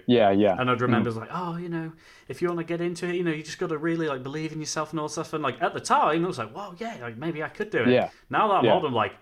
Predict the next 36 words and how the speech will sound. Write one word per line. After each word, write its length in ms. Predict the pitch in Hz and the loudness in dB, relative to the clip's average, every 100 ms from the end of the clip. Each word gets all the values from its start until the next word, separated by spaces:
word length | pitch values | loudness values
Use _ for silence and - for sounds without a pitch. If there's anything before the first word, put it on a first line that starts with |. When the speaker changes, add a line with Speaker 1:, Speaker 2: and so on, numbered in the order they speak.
| _ _ 151 | _ _ -4
Speaker 2:
"I'm 400 | 165 98 104 113 | -2 -4 -6 -4
never 360 | 135 127 104 | -2 -2 -4
getting 300 | 101 104 101 | -4 -2 -2
a 60 | 101 | -4
job 280 | 95 104 101 | -4 -4 -4
in 80 | 101 | -6
the 120 | 98 | -6
industry." 540 | 98 95 92 - 98 | -8 -8 -10 -8 -8
Like, 140 | 92 113 | -8 -10
no 300 | 135 - 113 | -10 -4 2
Speaker 1:
Yeah, 200 | 139 104 | 4 4
it's 200 | 101 - | 2 -2
Speaker 2:
way, 340 | 330 349 240 | -6 -6 -6
it's 160 | 117 110 | -6 -6
not 120 | 117 | -6
gonna 120 | 110 | 0
Speaker 1:
crazy 300 | 143 170 160 | 2 2 2
Speaker 2:
happen. 40 | 120 | 2
Speaker 1:
how 120 | 120 117 | 4 4
it's, 120 | - | 2
yeah, 200 | 156 117 | 0 0
it's 200 | 95 - | 0 -10
changed 500 | - - 131 120 110 - | -6 0 4 4 2 0
so 180 | 117 | 0
drastically, 640 | 110 107 104 113 - - 98 | 2 0 0 -2 -6 -2 -2
and 80 | 92 | 0
it'd 80 | 92 | 0
be 220 | 101 98 _ - _ _ | 0 0 _ -20 _ _
so 360 | - - 170 165 | -12 0 4 4
interesting 500 | 127 147 127 113 104 | 4 2 0 2 2
if 100 | 95 | 2
there's, 180 | 98 | 2
like, 220 | 101 98 - | 2 2 0
someone 380 | - 113 117 | 2 4 2
who's, 240 | 104 104 101 | 2 0 2
like, 260 | 101 95 | 0 0